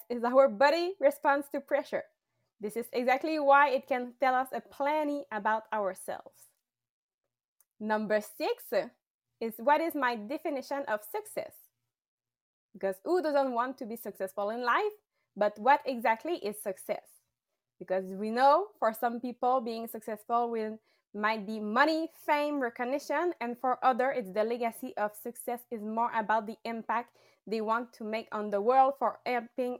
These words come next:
others. Number seven,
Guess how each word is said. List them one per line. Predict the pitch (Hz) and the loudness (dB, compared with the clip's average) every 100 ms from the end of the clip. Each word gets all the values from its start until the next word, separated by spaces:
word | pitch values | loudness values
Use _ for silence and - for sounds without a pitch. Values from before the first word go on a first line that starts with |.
| - | -2
others. | 233 196 - - - - 208 _ _ _ _ _ _ _ _ _ _ - _ _ _ - | 0 0 -4 -8 -12 -14 -14 _ _ _ _ _ _ _ _ _ _ -20 _ _ _ -6
Number | 220 233 220 220 - | -2 0 0 -2 0
seven, | 302 320 | 2 2